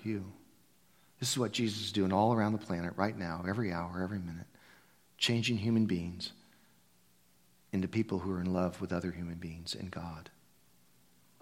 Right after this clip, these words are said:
And I think it can be so for you as well.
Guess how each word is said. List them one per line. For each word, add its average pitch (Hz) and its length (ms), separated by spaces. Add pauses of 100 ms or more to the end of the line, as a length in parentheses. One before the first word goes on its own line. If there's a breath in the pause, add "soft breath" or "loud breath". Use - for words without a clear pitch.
(1800)
And 92 120
I 90 80
think 110 200
it 110 60
can 101 140
be 101 100
so 90 220
for 90 160
you 90 220
as 87 120
well. 80 300